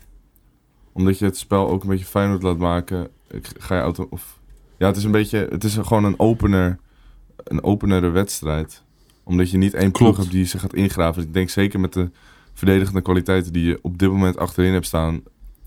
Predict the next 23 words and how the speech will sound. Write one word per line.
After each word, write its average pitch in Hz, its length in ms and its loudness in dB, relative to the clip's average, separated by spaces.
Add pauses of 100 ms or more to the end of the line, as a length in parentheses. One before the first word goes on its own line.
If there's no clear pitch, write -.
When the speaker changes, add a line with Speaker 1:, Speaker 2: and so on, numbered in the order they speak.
(160)
Speaker 1:
dat 85 240 0
het 85 100 -6
wel 87 120 2
een 85 80 0
nadeel 87 380 0
is. 76 140 -2
Omdat 82 260 -2
je 82 240 -4 (380)
ook 98 220 2
veel 92 260 2
ruimte 92 280 0
aan 87 140 -4
Feyenoord 85 380 -2
gaat 76 140 -6
laten. 76 280 -2
Ik - 140 -12
kan 90 120 0
me 90 60 2
niet 87 120 0
voorstellen 95 440 -2
dat 87 220 -2 (300)
Jansen 90 580 -2
heel 87 340 0